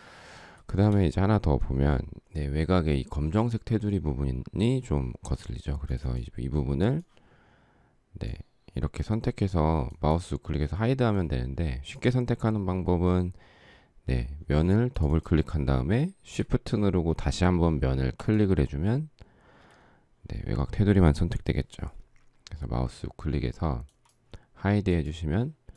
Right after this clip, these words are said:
네, 이렇게 만들어집니다. 근데 이제 또 안타깝게 그림자가 또 저렇게 이제, 어, 네,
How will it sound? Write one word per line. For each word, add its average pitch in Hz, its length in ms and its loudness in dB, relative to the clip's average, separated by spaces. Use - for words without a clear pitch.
네, 58 240 -6
이렇게 71 580 -4
만들어집니다. - 760 -8
근데 92 160 4
이제 82 220 4
또 82 180 2
안타깝게 - 520 -4
그림자가 90 600 2
또 78 260 -4
저렇게 69 640 0
이제, - 260 -10
어, - 60 -12
네, 131 220 -6